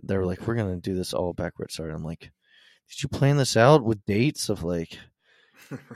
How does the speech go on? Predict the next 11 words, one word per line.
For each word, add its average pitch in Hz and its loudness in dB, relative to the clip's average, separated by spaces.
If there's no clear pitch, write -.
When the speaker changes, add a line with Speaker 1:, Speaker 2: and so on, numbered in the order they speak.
Speaker 1:
starting 123 8
in 131 4
Philly?" 120 4
It's, 110 -4
like, 98 2
almost 110 0
been 123 8
a 123 4
year. 110 2
Like, 90 -8
it, 185 6